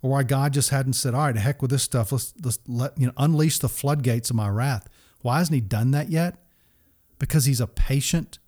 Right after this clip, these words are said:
and loving God. And the people that you and I come in contact with out there in the world, he loves them. And he wants them to repent,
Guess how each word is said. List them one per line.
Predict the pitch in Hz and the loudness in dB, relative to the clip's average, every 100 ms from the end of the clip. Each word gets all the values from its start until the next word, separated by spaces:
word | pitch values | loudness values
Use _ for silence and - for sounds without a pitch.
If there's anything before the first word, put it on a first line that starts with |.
| _ _ - | _ _ -2
and | 113 | 0
loving | 107 113 143 | 0 0 0
God. | 131 117 87 - _ _ _ _ _ _ _ _ - | 0 0 -4 -10 _ _ _ _ _ _ _ _ -2
And | 143 123 | 0 2
the | |
people | - 180 220 | 2 2 2
that | 170 | 0
you | 147 135 185 | 2 2 2
and | 180 | 2
I | 160 | 0
come | - 151 | 0 0
in | 127 | 0
contact | - 143 156 - 123 117 | -2 -2 0 0 -2 -2
with | 110 131 | -4 -2
out | 123 | -2
there | 135 | 0
in | 120 | 0
the | 110 | 0
world, | 98 117 147 151 _ | -2 -2 -4 -6 _
he | - 165 | -6 -4
loves | 170 196 - | -2 -4 -6
them. | - 76 - _ _ _ _ _ _ _ _ _ _ | -6 -10 -12 _ _ _ _ _ _ _ _ _ _
And | 160 | 2
he | 151 | 2
wants | 120 120 160 180 - | 4 2 2 2 0
them | 110 87 92 - _ _ | -4 -6 -12 -16 _ _
to | - 143 | -2 0
repent, | 123 123 - - - 156 - | 0 2 4 4 2 -6 -6